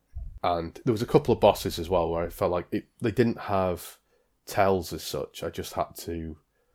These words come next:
like, there was one I just got, I just worked out myself, but there was a couple of others where it's like, I didn't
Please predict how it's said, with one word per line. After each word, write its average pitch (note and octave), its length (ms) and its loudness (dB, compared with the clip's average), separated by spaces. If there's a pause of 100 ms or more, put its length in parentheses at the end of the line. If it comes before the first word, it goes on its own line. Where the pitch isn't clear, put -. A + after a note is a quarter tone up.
(640)
like, G2+ 200 2
there A2 80 2
was A2 120 0
one C3 200 6
I F#2+ 80 6
just - 180 -6
got, - 160 -6 (360)
I E2+ 40 -8
just - 180 -14
worked E2+ 240 -6
out E2+ 160 0
myself, D#2+ 380 -2
but F2+ 100 -4
there F2+ 100 -4
was E2 100 -8
a - 40 -16
couple - 320 -6
of E2+ 60 -4
others D#2+ 160 -10
where - 80 -8
it's - 120 -12
like, E2 140 -6 (380)
I - 140 -6
didn't E2+ 360 -6